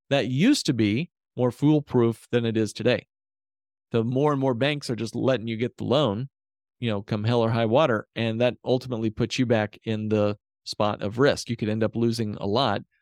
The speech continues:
doing premium financing with a generous bank and a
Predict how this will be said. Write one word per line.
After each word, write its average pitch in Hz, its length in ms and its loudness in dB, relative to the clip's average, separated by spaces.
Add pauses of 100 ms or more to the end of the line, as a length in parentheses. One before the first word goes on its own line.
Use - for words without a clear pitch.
(100)
doing 117 240 0
premium 117 340 -2
financing 127 560 -2
with 110 240 -4
a 110 140 -2
generous 120 600 -4
bank 117 440 -2 (360)
and 120 140 -2
a 113 280 0